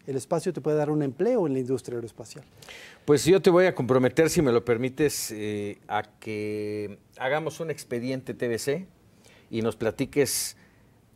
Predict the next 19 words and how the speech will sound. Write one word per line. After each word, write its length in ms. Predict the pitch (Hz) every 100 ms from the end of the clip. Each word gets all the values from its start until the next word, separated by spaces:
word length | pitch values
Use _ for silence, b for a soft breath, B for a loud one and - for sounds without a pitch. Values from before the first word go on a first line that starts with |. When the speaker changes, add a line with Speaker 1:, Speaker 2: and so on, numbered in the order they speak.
| - _ _ - -
Speaker 2:
en 240 | 135 127 123
todos 200 | 180 185
los 120 | 170
sentidos 800 | 135 117 160 175 214 - - - _ _
qué 180 | - 147
es 100 | 143
la 80 | 117
Agencia 340 | - 127 113
Espacial 360 | 110 - 101 120
Mexicana, 480 | 117 113 151 175 -
a 80 | 131
dónde 260 | 151 165
vamos. 500 | 127 143 196 240 - b b b b b
Yo 200 | 107 139
de 60 | 151
antemano 460 | 127 123 131 139
les 180 | 120 104
digo, 240 | 120 135
y 100 | 156